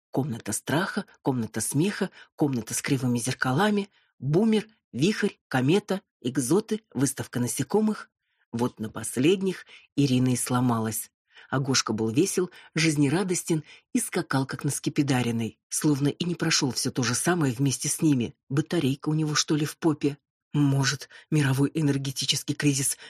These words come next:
решают не теми методами? Они уже тряпками ползают, а Гошка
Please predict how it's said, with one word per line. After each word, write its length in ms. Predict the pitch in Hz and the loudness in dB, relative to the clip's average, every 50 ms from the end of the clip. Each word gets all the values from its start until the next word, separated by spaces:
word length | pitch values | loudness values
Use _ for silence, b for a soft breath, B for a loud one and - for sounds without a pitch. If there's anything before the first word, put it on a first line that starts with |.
| B B | B B
решают 440 | 143 143 - - 147 131 131 131 156 | 0 2 2 2 2 0 0 0 -2
не 60 | 135 | -4
теми 260 | - - 147 143 143 | -2 0 2 4 4
методами? 640 | 147 165 214 240 - 220 160 151 139 131 117 - _ _ _ _ _ _ _ _ | 4 4 2 0 0 2 2 2 2 0 -2 -6 _ _ _ _ _ _ _ _
Они 260 | - 156 156 151 151 151 | 2 4 6 6 6 6
уже 260 | 147 143 127 135 135 | 6 4 2 0 0
тряпками 520 | - - 160 180 202 208 - - 202 175 156 | 0 2 2 2 2 0 0 0 0 0 0
ползают, 640 | - - 165 147 135 123 131 135 120 - - - B B B B B | 0 2 2 2 2 2 0 -2 -2 -2 -6 -12 B B B B B
а 80 | B 139 | B 0
Гошка 460 | 143 147 185 220 - - - 135 123 | 2 2 2 2 2 0 -2 -4 -6